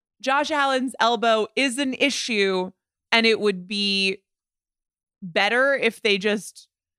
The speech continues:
rested him for a while, then maybe we could think about it. But we don't know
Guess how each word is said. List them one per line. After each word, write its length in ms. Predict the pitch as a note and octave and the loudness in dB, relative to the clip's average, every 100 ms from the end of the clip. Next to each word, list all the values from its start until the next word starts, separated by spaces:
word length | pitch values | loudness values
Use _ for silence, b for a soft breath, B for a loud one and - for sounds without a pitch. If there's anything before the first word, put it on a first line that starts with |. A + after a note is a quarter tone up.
| _ _ | _ _
rested 380 | G3 C4 - E4+ | -4 -4 -6 -4
him 160 | F#4+ G4 | -4 -2
for 120 | G4 | 0
a 120 | F#4+ | 0
while, 500 | F4+ G4 G4+ A4 A4+ A#4 _ _ _ _ | 2 2 2 0 -2 -6 _ _ _ _
then 260 | C4+ D4 F#3+ | -2 0 2
maybe 320 | G#3 A#3 D4+ | 0 0 -4
we 140 | D4+ C#4 | -6 -2
could 180 | E4+ G#3 | -2 -2
think 200 | A#3 F4 | -8 -2
about 240 | F4+ F4+ | 0 2
it. 140 | G4+ F#4 | 0 0
But 140 | E4 | -2
we 120 | E4 | 2
don't 200 | F#4+ G#4 | 2 2
know 80 | F4 | 2